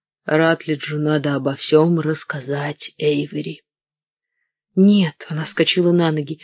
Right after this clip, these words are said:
«нет, не сейчас, я не могу оставить его. Поклянись, что не скажешь ему». Айриш даже отступил на шаг назад, потрясённый её столь бурной реакцией. «Господи», прошептал он,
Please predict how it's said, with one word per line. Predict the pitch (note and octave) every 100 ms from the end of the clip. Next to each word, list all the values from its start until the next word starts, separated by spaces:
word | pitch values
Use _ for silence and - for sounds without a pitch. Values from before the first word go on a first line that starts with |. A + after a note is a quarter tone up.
| - -
«нет, | G3+ G#3+ A#3
не | G#3+ G#3
сейчас, | - A3+ - B3+ F#3 -
я | F3+
не | F3+
могу | G3 F#3+ F3+ A#3
оставить | B3+ - - G#3 D3+ -
его. | E3 D3 D3+ - _ _ _ - -
Поклянись, | G3 F#3 G#3+ G#3+ A3
что | - -
не | F#3+ F3
скажешь | - F3 D3 -
ему». | - D3+ D3 C#3+ _ _ _ _ _ _ _ _ _ _ _ -
Айриш | E3+ F3+ F3 F3+ - -
даже | - F3 E3+ D#3+
отступил | E3+ - - F3+ G3+ F#3
на | F3+
шаг | E3+ G3 F#3
назад, | F#3 F#3 F3 A#3 G3+ _ _ _ _ _ _ -
потрясённый | D#3+ D#3 - G3 F#3 D#3+
её | D#3 D3+
столь | - D#3+
бурной | C#3+ D#3+ F3 E3+
реакцией. | E3+ G3 G3 F3 - - C3+ C3+ _ _ _ _ _ _ _ _
«Господи», | D3 D#3+ E3+ - - C#3+
прошептал | C#3+ D3+ - D3+ - E3 D#3
он, | E3 D#3+